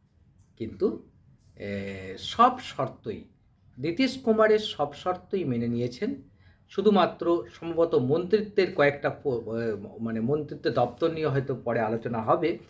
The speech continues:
কিন্তু, এ, আমরা যা জানতে পারছি তাতে, এ, নে-, মানে স্পিকারের পদ, তারপরে স-, স্বরাষ্ট্রমন্ত্রীর পদ, এগুলো সব মেনে নিয়েছেন। মেনে নিয়ে আগামীকাল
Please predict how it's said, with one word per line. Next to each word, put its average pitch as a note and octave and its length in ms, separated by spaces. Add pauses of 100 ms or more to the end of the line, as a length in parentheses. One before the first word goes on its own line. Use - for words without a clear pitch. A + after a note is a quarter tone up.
(400)
কিন্তু, D3+ 380 (260)
এ, A#2 300 (280)
আমরা D#3+ 280
যা E3+ 160
জানতে C3+ 380
পারছি E3+ 360
তাতে, C#3+ 460 (340)
এ, A2+ 280
নে-, A#2+ 340
মানে A#2 420
স্পিকারের D#3 560 (120)
পদ, A#2+ 260 (260)
তারপরে A2+ 560 (220)
স-, - 140 (340)
স্বরাষ্ট্রমন্ত্রীর C#3+ 1000 (160)
পদ, A#2 380
এগুলো G3 300
সব A#3+ 180
মেনে G#2+ 220
নিয়েছেন। G2+ 440 (380)
মেনে E3+ 200
নিয়ে A3+ 340 (200)
আগামীকাল C3+ 760